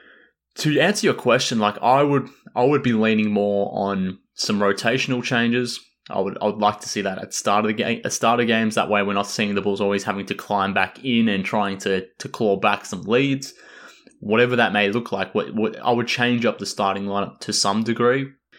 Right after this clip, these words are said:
Otto Porter complicates this so-, to, to some de-, degree as well, because I would love for Otto to be healthy, for him to be coming in and playing small forward, Patrick Williams at power forward. You have Lowry off the bench, maybe with Coby off the bench as well,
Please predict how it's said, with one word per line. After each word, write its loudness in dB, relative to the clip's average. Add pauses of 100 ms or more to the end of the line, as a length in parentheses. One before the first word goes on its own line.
(460)
Otto 4
Porter 2
complicates -2
this -2
so-, -2 (280)
to, -4
to -2
some 0
de-, -2
degree 0
as 0
well, 4
because -2
I 4
would 2
love 0
for -2
Otto 2
to 0
be -2
healthy, -2 (320)
for 0 (280)
him -2
to -4
be 2
coming -2
in 0
and -4
playing -2
small -2
forward, 0
Patrick -4
Williams 0
at -6
power -2
forward. 0
You 0
have -2
Lowry 4
off -6
the -8
bench, -4
maybe 2
with -4
Coby 2
off -4
the 0
bench -4
as -6
well, 0